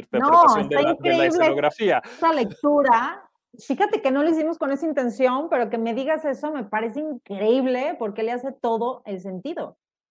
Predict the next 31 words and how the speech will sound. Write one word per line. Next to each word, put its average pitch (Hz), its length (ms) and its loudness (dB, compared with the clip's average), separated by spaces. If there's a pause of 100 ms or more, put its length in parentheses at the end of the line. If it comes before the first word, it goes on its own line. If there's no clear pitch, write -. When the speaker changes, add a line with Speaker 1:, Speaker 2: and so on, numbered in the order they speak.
(320)
Speaker 1:
En 214 140 -4
este 247 220 -2
caso, 285 220 -2
la 269 120 0
directora, 220 460 -2
Luciana 233 280 -6
Silveira, 202 440 -4
que 202 60 -8
es 190 60 -8
una 202 120 -6
gran 190 220 -8
actriz, 202 400 -8
además 175 320 -10
de 185 100 -6
directora, 190 720 -4
una 170 140 -8
gran 170 220 -8
directora 160 640 -8 (220)
slash 160 380 -8
actriz, 214 260 -12 (580)
este, 196 800 0
lo 220 300 0
que 220 120 -2
quería 269 400 4
era, 269 340 -2
este, 214 240 -4
contar 233 440 0
la 285 80 0
historia 254 420 2
sobre 202 300 -2
papel, 208 560 0